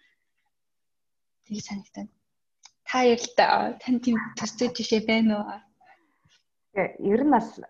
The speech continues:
Speaker 2: зүгээр ингээд яг гомдлыг ингээд задлаад үзэнгүүт бид нар ямар ч гомдол дээр хах юм бол нэг тодорхой хэмжээний яг чиний хэлж байгаа юм тааж адилхан нэг хүлээлт үүсгэсэн байдаг. Тэгээ тэр нь би яг түрүүний ярьчихсан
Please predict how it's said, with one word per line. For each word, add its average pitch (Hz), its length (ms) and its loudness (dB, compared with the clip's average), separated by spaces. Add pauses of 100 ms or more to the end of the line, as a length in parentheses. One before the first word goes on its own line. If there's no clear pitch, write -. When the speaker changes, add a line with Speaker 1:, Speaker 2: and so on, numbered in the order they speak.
(180)
Speaker 2:
зүгээр 180 320 0
ингээд 160 200 -4 (280)
яг 170 160 -4
гомдлыг 185 480 4
ингээд 165 320 2
задлаад 202 480 0
үзэнгүүт 151 500 -4 (240)
бид - 160 -8
нар 170 160 -2
ямар 262 400 4
ч - 140 -16
гомдол - 420 -6
дээр 165 160 -6
хах - 220 -18
юм 151 100 -6
бол 147 160 -8
нэг 151 380 -10
тодорхой 175 420 -6
хэмжээний 151 400 -4
яг 143 120 -12
чиний 156 240 -10
хэлж 147 180 -14
байгаа 143 240 -12
юм 139 160 -16
тааж - 180 -20
адилхан - 420 -16 (360)
нэг - 100 -14 (640)
хүлээлт 208 320 -2
үүсгэсэн - 460 -8
байдаг. - 260 -10 (560)
Тэгээ 165 220 0
тэр 190 160 4
нь 196 160 0
би 190 80 4
яг 170 160 0
түрүүний 190 480 0
ярьчихсан 147 560 -8